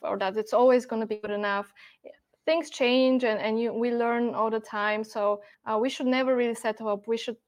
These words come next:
we should be infinite learners, uh, which is a, a phrase that I first heard when, um, someone, I think it was in Elon Musk's biography, they were describing him, "Infinite learner." I really love this phrase.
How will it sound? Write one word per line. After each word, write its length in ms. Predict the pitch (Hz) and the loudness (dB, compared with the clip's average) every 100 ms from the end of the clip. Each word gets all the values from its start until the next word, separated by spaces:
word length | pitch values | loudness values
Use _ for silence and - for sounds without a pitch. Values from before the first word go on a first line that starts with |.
| - | -10
we 120 | 226 | -8
should 260 | 233 240 226 | -6 -8 -6
be 340 | 226 226 226 _ _ _ | -4 -2 -4 _ _ _
infinite 560 | 240 254 254 247 233 233 | 0 0 0 -2 0 0
learners, 800 | 220 220 220 220 190 185 - - _ - _ 220 | 2 2 2 2 0 -4 -8 -18 _ -20 _ -4
uh, 200 | 214 208 | 0 2
which 200 | 226 220 | 0 0
is 220 | 233 233 | -4 0
a, 180 | 220 208 | 0 2
a 240 | 214 214 208 | 4 2 2
phrase 360 | 233 226 220 | 0 2 2
that 100 | 220 | 2
I 160 | 208 208 | 2 0
first 340 | 208 220 220 - | 0 -6 -6 -4
heard 220 | 214 208 | -4 -4
when, 340 | 196 196 202 - | -8 -6 -8 -10
um, 680 | - 208 208 208 220 240 277 _ _ _ _ - | -10 -8 -6 -6 -10 -14 -20 _ _ _ _ -12
someone, 480 | - 226 220 214 - | -4 -2 0 -2 -4
I 140 | 208 | -6
think 200 | 208 226 | -2 -4
it 120 | 226 | -2
was 160 | 226 220 | -2 0
in 200 | 214 208 | 0 0
Elon 300 | 226 240 226 | 0 2 2
Musk's 400 | 233 254 - - | 2 -2 -8 -4
biography, 760 | 226 226 240 240 233 233 220 214 - _ | 0 2 2 2 0 0 0 -2 -14 _
they 80 | 214 | -2
were 80 | 208 | -2
describing 600 | 208 - - 214 214 208 | -4 -6 0 0 0 -2
him, 240 | 208 196 202 _ _ - | -4 -6 -8 _ _ -2
"Infinite 480 | 233 240 233 220 220 | -2 0 -4 -2 2
learner." 440 | 214 202 196 190 | 4 4 0 0
I 120 | 196 | 2
really 260 | 220 247 233 | 4 4 4
love 220 | 214 202 | 2 0
this 180 | 208 - | -6 -8
phrase. 420 | - - 220 | -6 -4 -6